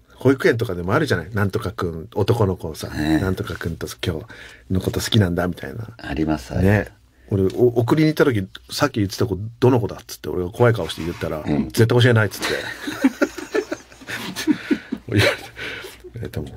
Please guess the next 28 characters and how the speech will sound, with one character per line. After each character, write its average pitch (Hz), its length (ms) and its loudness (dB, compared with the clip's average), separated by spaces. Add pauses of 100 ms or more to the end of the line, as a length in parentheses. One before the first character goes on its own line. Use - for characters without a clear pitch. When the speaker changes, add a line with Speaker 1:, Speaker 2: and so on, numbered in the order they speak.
Speaker 2:
あ 156 80 6
な 175 100 8
た 139 140 6
は 120 100 2
な 117 160 4
い 110 40 6
ん 101 40 2
で - 60 -2
す - 100 -10
か？ 98 300 4
あ、 - 40 -10
そ 87 140 2
う、 - 20 6
淡 76 360 4
い - 40 -14
恋 71 280 0
は。 - 140 -6 (400)
Speaker 1:
僕 113 260 4
の 226 100 4
恋 240 220 4
な 143 100 2
ん 117 60 0
て 107 80 -8
も 90 160 -8
う - 20 -10
本 92 180 -6
当 90 120 -4
い 87 40 -6